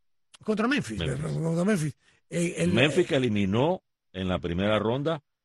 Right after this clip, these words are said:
Speaker 1: a
Speaker 2: eh,
Speaker 1: Minnesota.
Speaker 2: perdiendo el primer partido ampliamente, se recuperó el Minnesota y derrotó a los Clippers.
Speaker 1: Y que tiene un
Speaker 2: Buena serie.
Speaker 1: jugador, tiene un jugador que el Ja Morant,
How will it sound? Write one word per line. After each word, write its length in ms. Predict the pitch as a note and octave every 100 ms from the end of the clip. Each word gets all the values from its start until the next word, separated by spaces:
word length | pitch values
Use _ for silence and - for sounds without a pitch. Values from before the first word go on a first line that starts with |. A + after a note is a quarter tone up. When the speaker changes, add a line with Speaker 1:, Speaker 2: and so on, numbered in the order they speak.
| _
Speaker 1:
a 60 | D#3
Speaker 2:
eh, 20 |
Speaker 1:
Minnesota. 340 | E3+ E3+ G2 G2
Speaker 2:
perdiendo 400 | G2+ F2+ A#2 D3
el 80 | C#3
primer 260 | A#2 B2+
partido 400 | C3+ G#2 B2 A#2+
ampliamente, 580 | C3+ G#2+ G#2+ F2+ A#2+ C3
se 120 | G#2+
recuperó 680 | F#2 F2 D2+ C#2+ D#2+ F#2+ G#2
el 60 | G2
Minnesota 460 | F#2+ F2+ E2+ C3+
y 40 | C#3+
derrotó 340 | A#2 E2+ G#2
a 60 | G2+
los 260 | F#2 D#2+
Clippers. 520 | - C3+ - - - _
Speaker 1:
Y 120 | E3+
que 140 | E3+ F3
tiene 220 | F#3 A3+
un 80 | A#3+
Speaker 2:
Buena 120 | F#3+
serie. 140 | G#3+
Speaker 1:
jugador, 540 | G3 F#3+ A3 D4 D#4 F3
tiene 180 | D#3+ G3
un 100 | F#3+
jugador 420 | G#3+ F#3+ G#3 B3
que 240 | A3 G3
el 320 | G3 D#3+ D3+ C#3+
Ja 300 | E3 F#3+ G#3+
Morant, 580 | F3 E3+ E3+ G3 B3+ B3